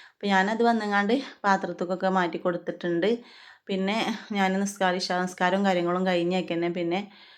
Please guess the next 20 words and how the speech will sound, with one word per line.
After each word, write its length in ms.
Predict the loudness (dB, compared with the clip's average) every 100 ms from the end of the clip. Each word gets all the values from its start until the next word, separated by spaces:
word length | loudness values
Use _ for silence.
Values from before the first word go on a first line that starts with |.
| _
പൊടി 220 | -2 2
കുഴക്കാനും 600 | 6 4 2 0 0 2 2
വാട്ടാനും 440 | 2 2 0 -2
ഒക്കെ 120 | 0
അപ്പം 220 | 0 0 -2
തന്നെ 180 | 0 0
നിന്നു 200 | 0 2
ട്ടോ. 160 | 0
രാവിലെ 380 | 2 2 2 0
ഞാൻ 140 | -2 -2
മൂന്ന് 180 | 0
മണിക്ക് 320 | 2 2 2 2
എണീറ്റിട്ട് 460 | 2 0 -2 0
എന്തായാലും 640 | 2 2 2 4 4 4 0
എനിക്ക് 260 | -2 2
ആയി 260 | 4 4 2
കിട്ടൂല, 320 | 0 0 0
എനിക്ക് 220 | 0 -2 0
സാവകാശമാണ് 840 | 2 2 2 0 0 0 0 2
പണിക്ക്. 440 | 2 0 -2 -4